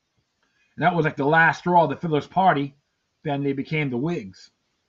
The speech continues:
Think about that, right? Now the Whigs, when they passed,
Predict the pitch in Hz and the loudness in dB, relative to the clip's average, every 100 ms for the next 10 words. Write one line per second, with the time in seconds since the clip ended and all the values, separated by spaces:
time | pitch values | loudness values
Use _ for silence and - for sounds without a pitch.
0 | _ _ _ _ _ _ _ _ - 123 | _ _ _ _ _ _ _ _ -12 -8
1 | 139 147 156 139 113 117 131 139 _ _ | -4 -4 -2 -2 -2 -2 -4 -6 _ _
2 | _ _ _ - 139 143 139 139 170 143 | _ _ _ -2 4 6 6 4 4 4
3 | 143 - _ _ _ - 131 170 180 127 | 0 -6 _ _ _ -8 -2 -2 0 2
4 | 123 - | 0 -2